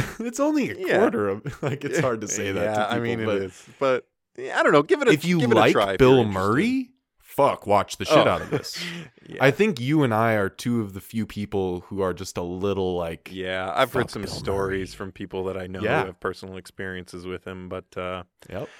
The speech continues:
Speaker 2: anyway, thank you for listening to this episode. <laughs> We are going to be taking an episode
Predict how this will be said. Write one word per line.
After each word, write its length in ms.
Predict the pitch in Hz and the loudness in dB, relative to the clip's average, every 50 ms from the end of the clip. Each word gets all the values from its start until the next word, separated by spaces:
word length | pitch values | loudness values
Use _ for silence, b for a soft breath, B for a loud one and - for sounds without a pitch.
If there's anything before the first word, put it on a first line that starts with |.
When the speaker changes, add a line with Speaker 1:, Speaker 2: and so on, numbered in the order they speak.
| B B B B B | B B B B B
Speaker 2:
anyway, 320 | - 175 165 151 147 143 | 2 2 4 4 4 2
thank 280 | 131 - 185 190 180 - | 2 2 0 0 0 -2
you 80 | 214 185 | -4 -4
for 140 | - 175 156 | -2 0 2
listening 420 | 147 143 - 151 139 131 131 127 113 | 2 2 0 0 -4 -4 -4 -4 -6
to 120 | - 127 | -6 -4
this 180 | 117 117 - - | -4 -4 -2 0
episode. 680 | 113 113 - 117 - - 123 117 113 113 113 113 113 | 0 -2 -2 -2 -2 2 4 6 6 6 6 4 0
<laughs> 320 | - - - 165 135 - - | -4 -4 -2 -2 -2 0 -2
We 320 | 165 135 135 139 143 139 | -2 0 0 0 0 0
are 300 | - 120 135 143 156 170 | 2 4 6 6 6 6
going 320 | 147 160 160 156 156 151 143 | 6 4 2 2 2 0 -2
to 120 | - 151 | -4 -6
be 400 | 117 135 131 127 127 127 127 123 | -6 -6 -6 -6 -6 -6 -6 -8
taking 580 | 113 - - 123 123 - - 123 120 117 113 107 - | -8 -4 -2 -2 -2 -2 -4 -8 -6 -8 -8 -8 -8
an 160 | 113 110 - | -8 -8 -4
episode 560 | 98 113 - - 113 - - 113 110 110 104 | -4 -6 -4 -6 -8 -4 -2 0 0 0 -2